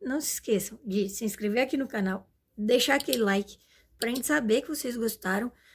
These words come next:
porque a gente traz mais dessas listas, até de livros, aí a gen-, e também nos seguir lá no Instagram,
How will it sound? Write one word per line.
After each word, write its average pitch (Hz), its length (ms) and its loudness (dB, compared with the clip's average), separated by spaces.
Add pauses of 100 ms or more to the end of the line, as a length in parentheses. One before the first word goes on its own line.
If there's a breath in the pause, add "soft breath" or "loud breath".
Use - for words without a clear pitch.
(100 soft breath)
porque - 140 -10
a 247 60 0
gente 285 260 -2
traz 277 260 0
mais 277 380 2
dessas 277 380 -2
listas, 220 500 0
até 247 240 -4
de 277 120 0
livros, 233 600 0 (420 soft breath)
aí 226 240 -2
a 254 80 0
gen-, 254 260 -4
e 254 120 -6
também 277 580 -2 (220)
nos 294 220 2
seguir 240 320 0
lá 254 260 0
no 349 80 2
Instagram, 285 560 0